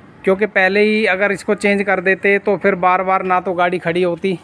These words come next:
टाइम ख़राब नहीं होता और पैसा भी नहीं लगता। अब इसको चेंज करेंगे, गाड़ी में लगाएंगे, दिखाते हैं कैसे।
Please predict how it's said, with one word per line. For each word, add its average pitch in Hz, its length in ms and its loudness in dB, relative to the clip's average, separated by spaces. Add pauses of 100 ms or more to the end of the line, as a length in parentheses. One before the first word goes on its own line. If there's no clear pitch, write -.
(540)
टाइम 175 220 0
ख़राब 175 320 2
नहीं 190 140 -2
होता 185 200 -2
और 196 80 0
पैसा 165 320 0
भी 165 100 -2
नहीं 165 140 0
लगता। 156 320 -4 (800)
अब 165 100 -4
इसको 190 240 -2
चेंज 202 300 -2
करेंगे, 208 340 0
गाड़ी 190 240 0
में 196 120 0
लगाएंगे, 190 400 0
दिखाते 165 360 -2
हैं 156 100 -8
कैसे। 143 260 -16